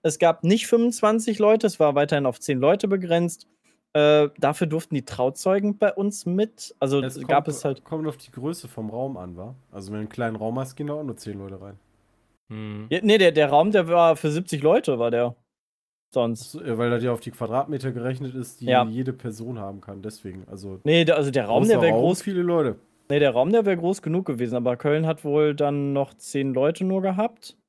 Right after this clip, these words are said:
Speaker 1: Äh, also hatte da auch nicht irgendwie gesagt, so, „Yo, gib mehr.“ Ähm, plus die, die Trauzeugen durften halt auch, also es gab Trauzeugen quasi. Das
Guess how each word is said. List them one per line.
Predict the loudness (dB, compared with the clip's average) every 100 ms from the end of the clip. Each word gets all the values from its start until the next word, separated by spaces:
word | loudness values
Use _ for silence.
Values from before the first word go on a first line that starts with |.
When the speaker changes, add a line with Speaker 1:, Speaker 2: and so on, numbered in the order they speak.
| _ -4
Speaker 1:
Äh, | 0
also | 2 0 -2 -4 -4
hatte | -6 -2
da | -2
auch | -2 -4
nicht | -6 -8 -8
irgendwie | -6 -4
gesagt, | -4 -4 -4 -6
so, | -6 -4
„Yo, | -2 -4 -6
gib | -14 _
mehr.“ | -6 -4 -4 -6 _ _ _ _ _ 0
Ähm, | 2 2 0 -2 -4 -8 _ _ _
plus | -4 2 2 2 -4 -12 _ _ -8
die, | -4 -4
die | -4 -4
Trauzeugen | 2 2 2 0 0 -2
durften | -4 -6 -6 -6
halt | -4 -4 -6
auch, | -12
also | -10 -12 -12
es | -2
gab | -2 -2 -10
Trauzeugen | -8 -8 -8 -10 -10
quasi. | -12 -8 -8 -10
Das | -16 -18